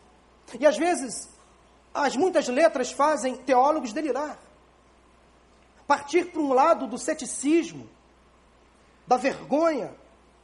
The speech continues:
do Evangelho. E nós precisamos voltar, irmãos, à simplicidade do Evangelho. Discutir coisas práticas, coerentes. As nossas mensagens, os nossos públi-, púlpitos precisam pregar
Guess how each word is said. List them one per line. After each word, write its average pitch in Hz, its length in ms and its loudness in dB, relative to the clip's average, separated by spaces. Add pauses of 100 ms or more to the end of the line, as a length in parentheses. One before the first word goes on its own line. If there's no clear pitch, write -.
do 214 80 -4
Evangelho. 233 720 -4 (500)
E 247 120 -8
nós 359 180 0
precisamos 339 380 -2
voltar, 339 480 4
irmãos, 302 280 0
à 311 60 0
simplicidade 330 1040 -2
do 294 80 -6
Evangelho. 240 600 -6 (880)
Discutir 339 440 0
coisas 330 380 -2
práticas, 302 640 2
coerentes. 294 1000 0 (1400)
As 269 140 4
nossas 320 280 0
mensagens, 285 760 0
os 202 40 -6
nossos 302 320 -2
públi-, 330 460 4 (360)
púlpitos 320 520 4 (240)
precisam 339 480 4
pregar 277 580 0